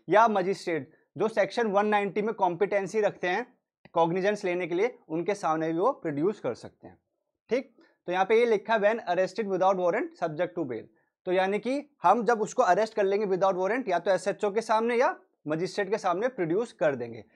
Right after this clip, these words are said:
अब कब प्रोड्यूस नहीं करेंगे? अगर पुलिस ऑफिसर ने उसको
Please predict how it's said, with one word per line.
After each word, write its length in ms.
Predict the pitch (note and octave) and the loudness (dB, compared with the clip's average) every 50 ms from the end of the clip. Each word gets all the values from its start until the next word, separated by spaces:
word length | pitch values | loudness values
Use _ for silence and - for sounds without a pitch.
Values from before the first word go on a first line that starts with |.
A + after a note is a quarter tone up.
| _ _ _ _ _ - | _ _ _ _ _ 8
अब 320 | A3 C4+ D4 D4 G#3 - _ _ _ - - | 10 10 10 10 4 -10 _ _ _ 2 6
कब 220 | A3+ A#3+ A#3 D4+ | 6 6 6 4
प्रोड्यूस 500 | - - G#3+ A#3 A#3 G3+ A#3 B3+ B3+ G#3+ | 0 0 0 2 2 2 2 0 0 -2
नहीं 240 | G3+ G3 F#3 G#3+ A3+ | -2 -2 -2 -2 -2
करेंगे? 400 | A3+ A#3 A3+ A3+ A3+ A#3 A#3+ A3+ - _ _ _ _ _ - | -2 -2 -2 -2 -2 -4 -8 -10 -16 _ _ _ _ _ 0
अगर 300 | E3 F3+ A3 B3 A#3+ A#3 - D#3+ | 2 4 4 2 2 0 -4 -14
पुलिस 440 | C#3+ - - E3+ F3+ F#3+ G#3+ G#3 G3+ | -14 -8 -4 -2 0 0 0 0 0
ऑफिसर 400 | F3 E3 - F3+ E3 F#3 G3+ G3+ | -2 0 0 -2 -2 0 -2 -2
ने 80 | G#3 | -2
उसको 380 | F3+ D#3+ - - G3 A3 A3+ | -4 -6 -4 -2 -2 -2 -2